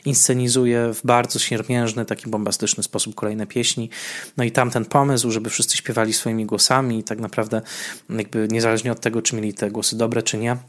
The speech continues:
moim zdaniem bardzo się nie sprawdził, chociaż oczywiście Anne Hathaway odebrała statuetkę za rolę w tamtym filmie. Natomiast Hooper, który jest rodzajem, no niestety, takiego wyrobnika, który jest pozbawiony moim zdaniem wyrazistego stylu, który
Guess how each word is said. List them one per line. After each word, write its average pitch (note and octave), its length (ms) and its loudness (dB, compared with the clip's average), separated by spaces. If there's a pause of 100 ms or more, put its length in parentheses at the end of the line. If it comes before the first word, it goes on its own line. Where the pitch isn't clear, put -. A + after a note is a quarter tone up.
(760)
moim B2+ 200 0
zdaniem A#2 260 0
bardzo A#2 220 2
się A#2+ 200 -2 (560)
nie D#3 100 6
sprawdził, D3 560 4
chociaż D#3+ 260 2
oczywiście C3+ 400 0
Anne B2+ 120 -2
Hathaway A#2+ 400 0
odebrała A#2 360 0
statuetkę A2 520 -2
za A2 160 4
rolę A2 260 4 (760)
w - 40 -6
tamtym G#2+ 300 -2
filmie. G#2+ 320 -2
Natomiast C#3 380 0
Hooper, D3+ 360 4 (400)
który - 200 0
jest D3 140 2
rodzajem, C#3 460 2
no C#3 100 2
niestety, C#3+ 460 2
takiego A2+ 320 0
wyrobnika, A#2+ 560 2
który A#2+ 320 -4
jest A#2+ 180 -2
pozbawiony A2+ 480 2
moim G#2+ 240 -2
zdaniem G#2 320 -2
wyrazistego G#2 480 0
stylu, A#2+ 320 2
który G#2+ 280 -4